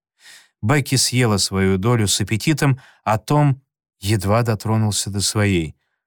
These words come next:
Холодной воды было вдоволь, нашлось, чем закончить пир. Немного погодя, Бекки предложила идти дальше. Том ничего не ответил и, помолчав, сказал:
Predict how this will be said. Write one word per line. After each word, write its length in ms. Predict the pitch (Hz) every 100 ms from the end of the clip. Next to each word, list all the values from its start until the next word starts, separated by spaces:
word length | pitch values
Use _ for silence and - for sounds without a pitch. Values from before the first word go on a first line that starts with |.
| _ _ _ _ _
Холодной 460 | - 160 185 147 143
воды 260 | 135 131
было 220 | 127 127 113
вдоволь, 500 | 101 113 104 87 85
нашлось, 720 | 110 107 - 110 - - - _ _ _
чем 260 | - 87
закончить 640 | 85 87 - 85 80 - _
пир. 260 | - 73 - _ _ _ _ _ _ _ -
Немного 420 | 131 185 185 170
погодя, 400 | 156 156 156 165
Бекки 580 | 131 156 - 143 131 - _
предложила 640 | - 113 113 110 120 123
идти 400 | 120 113 95 -
дальше. 600 | 104 92 92 78 - - _ _ _ _ _ _ _ _
Том 280 | - 127 127
ничего 380 | 120 - 120 113
не 120 | 107
ответил 560 | 101 110 131 143 139 131
и, 200 | - 110
помолчав, 680 | 107 104 98 92 - 101
сказал: 520 | - - 95 92 80